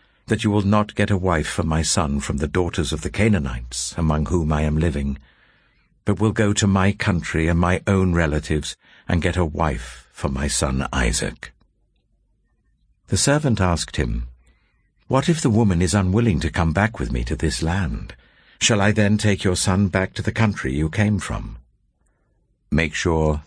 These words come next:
that you do not take my son back there," Abraham said.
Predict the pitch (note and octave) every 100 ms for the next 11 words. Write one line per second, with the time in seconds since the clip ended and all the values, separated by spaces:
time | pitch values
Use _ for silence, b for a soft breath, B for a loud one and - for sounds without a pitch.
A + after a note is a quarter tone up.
0 | _ D#2+ D2+ D2+ C#2 D#2 C#2+ F#2 G2+ -
1 | A1 A#1 A#1 A#1 - A#1+ A1 A1+ A#1+ -
2 | B1+ A1 A1+ - _ _ _ - C2 -
3 | - - A#1+ - B1 B1+